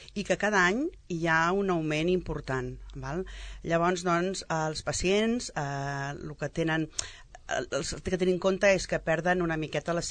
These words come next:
seves necessitats bàsiques, no tenen prou suficient, no? Tenen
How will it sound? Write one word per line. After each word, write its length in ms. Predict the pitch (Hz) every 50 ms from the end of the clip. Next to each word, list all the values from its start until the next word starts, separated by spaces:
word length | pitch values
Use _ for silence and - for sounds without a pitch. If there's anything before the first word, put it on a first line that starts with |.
| 151
seves 380 | 139 160 165 170 170 - - - - - - - - - - - - - - - - - - - - - 139
necessitats 500 | 143 123 - 151 - 160 - 151 - -
bàsiques, 500 | - 180 175 - 185 - - 185 185 - - - - - - -
no 120 | 180 175 175
tenen 240 | 180 170 165 160 156 151
prou 260 | - 165 170 170 170 165 - - - -
suficient, 600 | - 170 151 - 151 - - 170 170 165 170 170 170 180 170
no? 120 | 156 170 180 185
Tenen 300 | - 180 170 165 160 165